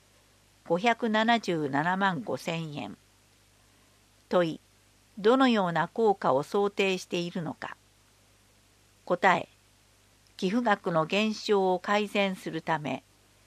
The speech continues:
公募型プロポーザル方式にて受託候補者を選定してきた。受託候補者の持つノウハウを最大限活用し、返礼品を開拓することで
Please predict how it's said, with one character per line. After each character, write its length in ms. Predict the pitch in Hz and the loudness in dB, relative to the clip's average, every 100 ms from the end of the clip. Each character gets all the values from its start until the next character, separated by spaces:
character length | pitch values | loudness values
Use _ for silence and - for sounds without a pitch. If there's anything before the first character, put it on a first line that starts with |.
| _ - | _ 0
公 220 | 240 233 | 4 4
募 140 | 220 | 4
型 540 | 214 214 - 190 185 - _ - | 4 4 2 0 0 -2 _ -4
プ 100 | 196 | 0
ロ 120 | 233 | 0
ポ 200 | 247 247 | 4 4
ー 60 | 233 | 6
ザ 140 | 233 | 2
ル 120 | 226 | 0
方 260 | - 233 233 | 0 2 0
式 260 | - 170 | -4 -10
に 180 | 160 156 | -8 -8
て 280 | - 127 160 _ _ _ _ - | -6 -4 -6 _ _ _ _ -8
受 140 | 175 | -2
託 340 | 233 240 - - | 2 0 -2 -4
候 260 | 233 233 | 0 2
補 120 | 247 | 0
者 200 | 233 165 | 0 -2
を 100 | 151 | -2
選 280 | 143 202 202 | -2 -4 -4
定 260 | - 180 170 | -2 -2 -2
し 80 | - | -6
て 140 | 156 | -12
き 120 | - | -10
た。 180 | - - _ _ _ _ _ _ _ _ _ _ _ 160 | -14 -14 _ _ _ _ _ _ _ _ _ _ _ -8
受 160 | 175 | -2
託 320 | 190 226 - | 2 2 0
候 300 | - 220 214 | 2 6 6
補 100 | 240 | 2
者 200 | 226 190 | 2 2
の 120 | 165 156 | 2 -2
持 140 | 170 | -4
つ 340 | - - - - - | -8 -10 -10 -12 -6
ノ 240 | 202 247 | 0 2
ウ 40 | 233 | 2
ハ 180 | - 160 | 2 2
ウ 80 | |
を 280 | 147 139 - - | 2 0 -2 -4
最 320 | - 208 233 | -2 -2 2
大 280 | 240 240 175 | 2 2 -2
限 240 | 151 135 | -4 -6
活 320 | - 147 - | -10 -12 -6
用 220 | 175 156 | -2 -2
し、 320 | 151 - - - _ _ _ _ | -4 -12 -14 -16 _ _ _ _
返 300 | - 214 220 | -4 -2 2
礼 200 | 214 214 | 4 4
品 340 | 208 202 196 190 | 2 -2 -2 0
を 140 | 185 | 0
開 280 | - 202 214 | 0 -4 -2
拓 200 | 214 - | -6 -8
す 180 | - 202 | -10 -6
る 120 | 202 | -4
こ 160 | 196 185 | -4 -4
と 160 | 175 | -4
で 220 | 170 - | -2 -6